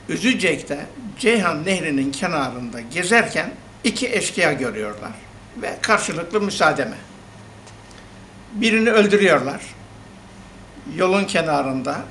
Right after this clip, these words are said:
e, kumların üstünde adam ölü yatıyor. Öteki kendini suya atıyor ve kaçıp kurtuluyor.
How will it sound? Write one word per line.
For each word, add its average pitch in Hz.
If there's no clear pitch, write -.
e, 156
kumların 180
üstünde 151
adam 151
ölü 156
yatıyor. 156
Öteki 220
kendini 196
suya 214
atıyor 143
ve 202
kaçıp 240
kurtuluyor. 175